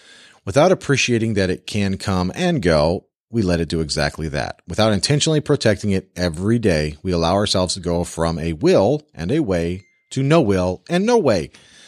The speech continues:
If success is what we're after, this won't work. Think about it. There are degrees of willpower strength, like the battery indicator going from green to red.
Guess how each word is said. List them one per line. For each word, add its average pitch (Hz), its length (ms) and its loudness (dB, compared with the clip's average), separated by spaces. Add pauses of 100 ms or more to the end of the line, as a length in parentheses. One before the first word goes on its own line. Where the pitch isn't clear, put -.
(840)
If 180 140 2
success 120 560 2
is 87 120 -6
what 85 180 -6
we're 92 160 -2
after, 117 580 0 (100)
this 82 540 -4
won't 78 320 -6 (100)
work. 76 320 -4 (840)
Think - 260 0
about 71 280 0
it. - 100 -14 (720)
There 104 160 4
are 101 60 4
degrees 117 420 2
of 117 160 0
willpower 90 520 2
strength, - 460 -8
like 85 200 -4
the 85 80 -6
battery 95 360 2
indicator 90 420 -2
going 82 300 -4
from 78 220 -8
green 82 240 -2
to 80 120 -6
red. 57 300 -6